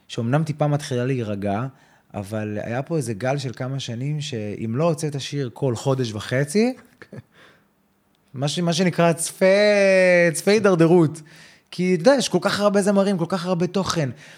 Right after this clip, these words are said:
Speaker 1: יש את האינסטגרם, ויש את הטיקטוק, ויש את ה-, את ה-threads ה-, ה-, המוזר הזה עכשיו, ויש את ה-, את הדבר הזה מפעם שנקרא פייסבוק, ויש את הטלוויזיה, ויש את הריאליטי, ויש את הפה, ו-, ואם אתה לא נמצא בכל הפלטפורמות האלה במקביל, יגידו לך את זה גם כל האנשים,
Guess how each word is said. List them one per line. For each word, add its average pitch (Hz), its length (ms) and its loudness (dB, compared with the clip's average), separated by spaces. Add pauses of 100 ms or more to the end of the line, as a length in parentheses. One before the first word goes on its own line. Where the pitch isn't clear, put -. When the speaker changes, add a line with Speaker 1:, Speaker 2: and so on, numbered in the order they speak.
(220)
Speaker 1:
יש 143 140 -6
את - 60 -6
האינסטגרם, 139 520 -4
ויש 101 160 -6
את - 60 -8
הטיקטוק, 135 440 -8
ויש 95 300 -8
את 127 140 -12
ה-, 117 320 -4
את 117 120 -6
ה-threads 110 1200 -4
ה-, - 60 -8
ה-, 95 1040 -6 (120)
המוזר 117 480 2
הזה 131 200 2
עכשיו, 117 420 -2
ויש 147 140 -2
את - 60 -8
ה-, 185 40 0 (840)
את 139 100 -6
הדבר 131 380 2
הזה 160 160 2
מפעם 160 300 0
שנקרא 147 280 -6
פייסבוק, 147 400 -2
ויש 143 120 -2
את 160 40 -6
הטלוויזיה, 170 500 -2
ויש 147 140 -2
את 151 60 -8
הריאליטי, 175 380 0
ויש 151 160 -4
את - 60 -8
הפה, 180 220 -4
ו-, 156 140 -4
ואם 143 160 -4
אתה 143 140 -4
לא 180 140 2
נמצא 208 280 0
בכל 196 300 0
הפלטפורמות 180 600 -2
האלה 151 160 -2
במקביל, 135 600 -4
יגידו 151 280 -2
לך 240 140 -4
את 139 100 0
זה 127 80 -6
גם 120 180 -8
כל 156 180 -4
האנשים, 190 420 -4